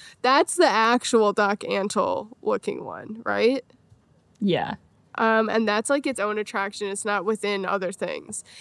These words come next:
Speaker 1: And <laughs> I will say, we asked for <laughs> Wisconsin Dells stories maybe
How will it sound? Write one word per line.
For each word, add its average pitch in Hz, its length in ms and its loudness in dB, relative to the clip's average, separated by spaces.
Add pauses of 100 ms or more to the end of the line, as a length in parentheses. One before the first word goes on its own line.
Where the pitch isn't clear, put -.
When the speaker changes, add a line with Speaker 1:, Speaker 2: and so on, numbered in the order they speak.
(340)
Speaker 1:
And 247 760 4 (380)
<laughs> - 1080 -18
I 233 140 2
will 233 200 6
say, 233 360 4 (280)
we 254 180 6
asked 220 480 2
for 302 140 6 (440)
<laughs> 480 440 -6
Wisconsin 262 520 6
Dells 226 300 6
stories 240 400 6
maybe 320 480 6